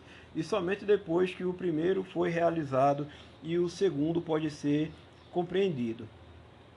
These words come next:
A Revolução Democrática é a preparação necessária para a Revolução Socialista, e a Revolução Socialista é a direção inevitável para o desenvolvimento da Revolução Democrática,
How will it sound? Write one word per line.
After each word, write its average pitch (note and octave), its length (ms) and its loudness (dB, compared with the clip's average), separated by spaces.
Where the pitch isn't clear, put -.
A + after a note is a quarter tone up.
A - 80 -4
Revolução E3 540 2
Democrática F3+ 760 2
é E3+ 120 2
a E3+ 60 2
preparação F3+ 720 2
necessária E3+ 720 0
para E3 160 -4
a E3 40 2
Revolução E3+ 480 0
Socialista, C3+ 720 -4
e C#3+ 80 -2
a D3 60 2
Revolução D3 480 0
Socialista E3 760 0
é E3 80 0
a F3 80 4
direção F3+ 400 2
inevitável E3+ 640 2
para E3 240 2
o E3 60 0
desenvolvimento F3+ 800 0
da D#3+ 80 0
Revolução D#3+ 520 -2
Democrática, D3 720 -4